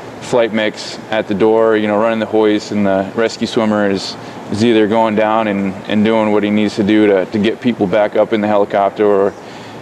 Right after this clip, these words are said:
he's, uh, helping the flight mech, or, you know, we all pr-, basically help each other as a team and back each other up, and,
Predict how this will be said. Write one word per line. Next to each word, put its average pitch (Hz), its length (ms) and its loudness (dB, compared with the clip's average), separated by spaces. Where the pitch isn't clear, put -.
he's, 110 240 2
uh, 101 260 6
helping 117 380 -2
the 107 80 -2
flight 110 300 2
mech, 107 320 0
or, 98 260 2
you 120 80 0
know, 110 120 0
we 113 120 4
all 120 180 4
pr-, - 180 -12
basically 110 540 2
help 113 320 -2
each 104 120 -8
other 107 240 4
as 101 120 0
a 101 60 -2
team 113 320 -2
and 95 140 0
back 101 240 2
each 104 140 -2
other 101 260 4
up, 104 220 2
and, 92 180 -6